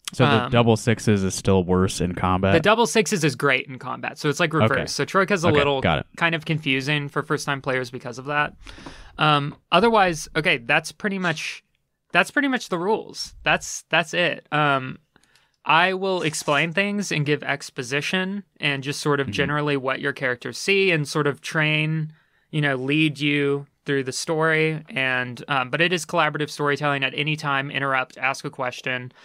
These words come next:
Speaker 2: You have complete control over your characters, right?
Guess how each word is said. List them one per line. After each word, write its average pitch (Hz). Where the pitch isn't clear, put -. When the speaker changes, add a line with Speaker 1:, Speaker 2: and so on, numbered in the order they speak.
Speaker 2:
You 156
have 165
complete 151
control 139
over 131
your 123
characters, -
right? 135